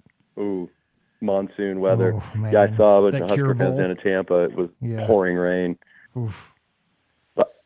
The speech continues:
Speaker 1: I will take wine and dine weekend weather, because it was the ultimate running weather, low humidity, you know, like, low sixties, low humidity.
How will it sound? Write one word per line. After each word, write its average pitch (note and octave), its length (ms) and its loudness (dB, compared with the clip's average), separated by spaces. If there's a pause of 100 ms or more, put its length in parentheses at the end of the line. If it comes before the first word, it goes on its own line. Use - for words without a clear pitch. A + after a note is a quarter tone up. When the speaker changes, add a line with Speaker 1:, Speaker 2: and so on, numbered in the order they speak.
Speaker 1:
I B2+ 140 8
will F#3 100 4
take D#3+ 220 2
wine B2+ 320 4
and A#2+ 120 -2
dine A2+ 300 2
weekend G2+ 380 -6
weather, F2+ 440 -4
because A#2 300 -2
it A#2+ 100 2
was B2+ 180 -2
the A2+ 260 -6
ultimate A#2+ 460 0
running G#2+ 380 -2
weather, F#2+ 420 -2 (100)
low G#2+ 220 4
humidity, G2 760 -6
you A2+ 140 -10
know, F#2+ 240 -2
like, F2 180 -2 (100)
low G#2+ 200 2 (140)
sixties, G2 560 -2 (480)
low A2 400 4
humidity. G2 760 2